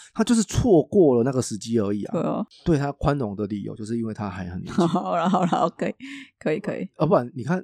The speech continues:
Speaker 1: 哎，这个问题是我提的，哎，
Speaker 2: 嗯。
Speaker 1: 我觉得他很绿茶啊，
Speaker 2: 嗯。
Speaker 1: 可是我刚刚讲的这一段啊，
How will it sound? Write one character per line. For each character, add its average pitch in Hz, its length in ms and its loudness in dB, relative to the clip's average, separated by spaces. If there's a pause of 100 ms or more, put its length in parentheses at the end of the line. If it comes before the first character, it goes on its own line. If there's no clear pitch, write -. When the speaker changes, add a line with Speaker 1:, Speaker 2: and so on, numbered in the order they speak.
(100)
Speaker 1:
哎， 135 100 -6
这 185 120 -6
个 180 80 -8
问 170 100 2
题 113 60 -4
是 143 100 2
我 113 140 2
提 104 180 -2
的， 156 80 2
哎， - 80 -2
Speaker 2:
嗯。 180 120 -8 (400)
Speaker 1:
我 165 140 2
觉 156 80 0
得 175 40 2
他 190 100 0
很 135 100 2
绿 147 120 2
茶 104 160 -2
啊， 90 180 -2
Speaker 2:
嗯。 110 80 -12
Speaker 1:
可 - 80 0
是 202 180 2 (100)
我 104 180 -8
刚 131 100 0
刚 160 80 2
讲 113 100 0
的 92 60 -2
这 104 120 0
一 107 40 2
段 101 240 2
啊， 85 160 -4